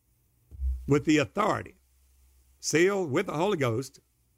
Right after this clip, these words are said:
that after you have received the word of God, it's through the word. And that's the reason why that we're going to focus on that final sealing of God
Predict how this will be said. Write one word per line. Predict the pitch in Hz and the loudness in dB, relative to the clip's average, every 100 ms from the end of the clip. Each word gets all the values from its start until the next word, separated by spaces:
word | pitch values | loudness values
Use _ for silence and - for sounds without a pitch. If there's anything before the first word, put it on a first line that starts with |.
| _ - | _ -2
that | 131 | 0
after | 147 165 151 | 0 -2 -2
you | 127 151 | -2 0
have | 123 120 98 | 0 0 -2
received | 110 - 196 214 | -4 2 0 2
the | 214 | 0
word | 214 214 | 0 0
of | 196 | 0
God, | 165 107 - _ _ _ _ _ _ _ | 0 0 -6 _ _ _ _ _ _ _
it's | 123 - | -4 0
through | 147 | 2
the | 160 | 2
word. | 220 247 120 - - - _ _ _ _ _ _ _ _ _ _ _ 123 | 2 0 -2 -8 -20 -20 _ _ _ _ _ _ _ _ _ _ _ 0
And | 101 | 2
that's | 117 180 - | 2 0 -2
the | 202 | 0
reason | 208 165 165 | 0 0 0
why | 101 85 - _ _ _ _ _ _ _ _ _ _ _ | 0 -2 -10 _ _ _ _ _ _ _ _ _ _ _
that | 123 123 127 | 0 0 2
we're | 143 | 0
going | 131 135 120 | 2 0 2
to | 113 | 0
focus | 208 226 - 131 143 | 0 -2 -2 -2 -2
on | 123 - 107 | -4 -6 -4
that | 117 - _ | -4 -6 _
final | 143 170 214 226 262 - _ _ _ _ _ _ _ _ | -2 0 -2 -6 -10 -18 _ _ _ _ _ _ _ _
sealing | - - 208 233 196 123 104 | -4 0 2 4 4 2 -2
of | 104 | -4
God | 95 90 - - - | -6 -8 -12 -18 -16